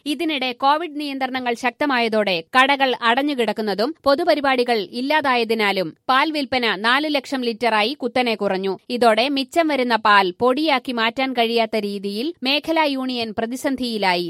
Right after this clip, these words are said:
ഇതിനിടെ കഴിഞ്ഞ ദിവസം പാൽ സംഭരണം എട്ട് ലക്ഷം ലിറ്ററിനടുത്ത് എത്തുകയും ചെയ്തതോടെയാണ് ചൊവ്വാഴ്ച മുതൽ വൈകിട്ട് കർഷകരിൽ നിന്ന് പാൽ സംഭരിച്ച് മിൽമയിലേക്ക് നൽകേണ്ടതില്ലെന്ന് സംഘങ്ങൾക്ക്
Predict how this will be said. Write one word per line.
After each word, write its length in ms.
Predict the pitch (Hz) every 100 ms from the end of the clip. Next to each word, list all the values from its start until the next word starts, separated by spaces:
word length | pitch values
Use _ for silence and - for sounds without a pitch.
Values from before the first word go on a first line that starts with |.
| -
ഇതിനിടെ 420 | 302 320 302 262 247
കഴിഞ്ഞ 340 | 254 285 311
ദിവസം 400 | 269 254 247 233 226
പാൽ 240 | 233 277 285
സംഭരണം 500 | 277 247 226 214 185 -
എട്ട് 260 | 240 -
ലക്ഷം 320 | 302 - 254 240
ലിറ്ററിനടുത്ത് 600 | 233 254 247 233 214 214 226 202 - 208
എത്തുകയും 540 | 220 247 226 208 269 - -
ചെയ്തതോടെയാണ് 840 | 277 294 302 285 262 214 185 247 359 -
ചൊവ്വാഴ്ച 480 | 285 311 330 320 320
മുതൽ 280 | 262 233 196 -
വൈകിട്ട് 380 | 226 247 262 277 240 202 180
കർഷകരിൽ 580 | 240 247 - 294 285 277 254
നിന്ന് 280 | 226 208 185
പാൽ 220 | 226 262 294
സംഭരിച്ച് 560 | 247 220 226 196 185 160 -
മിൽമയിലേക്ക് 800 | 269 311 330 330 277 226 220 262
നൽകേണ്ടതില്ലെന്ന് 920 | 262 240 262 285 269 233 214 208 190 190
സംഘങ്ങൾക്ക് 640 | 226 233 254 226 208 254